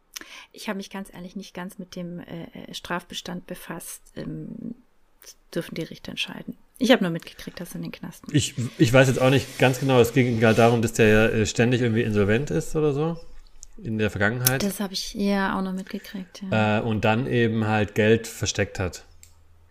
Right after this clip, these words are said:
Speaker 2: Also
Speaker 1: Das macht man halt
Speaker 2: halt
Speaker 1: nicht,
Speaker 2: irgendwie
Speaker 1: Leute.
Speaker 2: so eine, ich sag jetzt einfach mal, fünfhunderttausende, Millionen auf irgendwelchen Konten oder in Immobilien halt nicht
Speaker 1: Mhm.
Speaker 2: angegeben hat, um, äh, nicht eingegeben hat in diesem,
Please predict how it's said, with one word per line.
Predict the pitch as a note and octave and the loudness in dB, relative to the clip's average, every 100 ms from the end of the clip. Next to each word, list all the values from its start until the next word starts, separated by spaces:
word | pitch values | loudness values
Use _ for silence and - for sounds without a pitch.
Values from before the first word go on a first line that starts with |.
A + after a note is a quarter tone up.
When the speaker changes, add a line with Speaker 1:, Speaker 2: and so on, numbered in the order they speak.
| _ - | _ -8
Speaker 2:
Also | F#2 F2+ F2+ | -4 -2 -2
Speaker 1:
Das | F2 F2 F2 F2 | -2 -2 -2 -4
macht | F3 - - | -6 -8 -10
man | D#2+ | -12
halt | F3 - | -12 -4
Speaker 2:
halt | G2+ A2 | -2 -2
Speaker 1:
nicht, | |
Speaker 2:
irgendwie | G#2 G2+ G2 | -2 0 0
Speaker 1:
Leute. | |
Speaker 2:
so | F#2+ | 0
eine, | F#2+ F#2+ F#2+ - | -2 -2 -2 -4
ich | - | -2
sag | G#2+ | -2
jetzt | G2+ | 0
einfach | - G2+ | -2 -4
mal, | G2 F#2+ F#2+ - - - - - - | -2 -2 -2 -6 -12 -18 -18 -16 -12
fünfhunderttausende, | - A2+ G#2 F#2 G2+ G2+ G2+ | -6 -2 -2 0 2 2 2
Millionen | F#2+ G2+ G#2+ A#2 G2 | 2 6 6 4 2
auf | F#2 | 0
irgendwelchen | A2 G#2 A2 | 0 0 -2
Konten | G2+ A2 A#2 A2 | -2 -2 0 0
oder | G2 G#2+ | 2 2
in | G#2 | 0
Immobilien | G#2 G2+ G2 A#2 A#2+ G#2 F#2+ | 0 2 4 4 4 2 2
halt | G#2 G2 - - - - - - | 2 0 -4 -14 -18 -18 -14 0
nicht | A2 C3 - | 4 4 4
Speaker 1:
Mhm. | F#3+ | 4
Speaker 2:
angegeben | B2 C3 A#2 A#2+ A#2 A2 | 8 8 8 8 6 4
hat, | A2 - | 2 0
um, | A2+ G#2+ G#2 G#2 G2+ G2 | -2 0 0 -2 -2 -4
äh, | G2 G2 F#2+ F#2 - | -2 -2 -2 -4 -2
nicht | G#2+ - | -2 -2
eingegeben | G2+ G#2 G2 G2 F#2+ | -2 -2 0 -2 -2
hat | F#2+ | -4
in | F#2 | -4
diesem, | F#2+ F2+ F2+ F2 | -4 -4 -6 -6